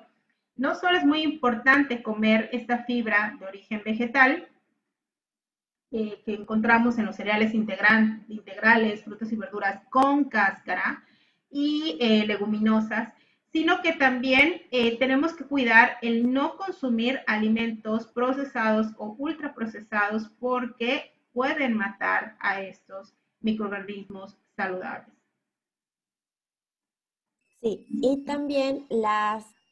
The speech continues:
Speaker 2: harinas simples, o sea, todo lo que son carbohidratos simples que no van ligados a una, a fibra, em, también elevan, por la cantidad de azúcar, cambian el P H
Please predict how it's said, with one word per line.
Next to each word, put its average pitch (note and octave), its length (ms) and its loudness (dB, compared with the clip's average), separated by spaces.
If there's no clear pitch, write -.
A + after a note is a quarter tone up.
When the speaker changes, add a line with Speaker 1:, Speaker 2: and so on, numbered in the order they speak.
Speaker 2:
harinas G#3+ 480 -4
simples, B3 600 0
o F#3 160 -8
sea, F#3 320 -8
todo G#3 300 -6
lo G3+ 160 -4
que G3 100 -6
son F#3+ 580 -6
carbohidratos F#3+ 680 -4
simples G3+ 560 -4
que F#3 100 -8
no F#3 280 -4
van F#3 220 -2
ligados F3 640 -4
a F3+ 140 -8
una, F3+ 460 -6
a F3 120 -12
fibra, G#3+ 540 -2
em, F3 560 -2
también G3+ 680 -2
elevan, G#3+ 720 0
por G3+ 100 -2
la G3+ 180 0
cantidad G#3+ 460 -2
de A#3 60 0
azúcar, A#3 680 -2
cambian A#3 480 2
el F#3+ 120 0
P F#3+ 160 -2
H F#3+ 520 -4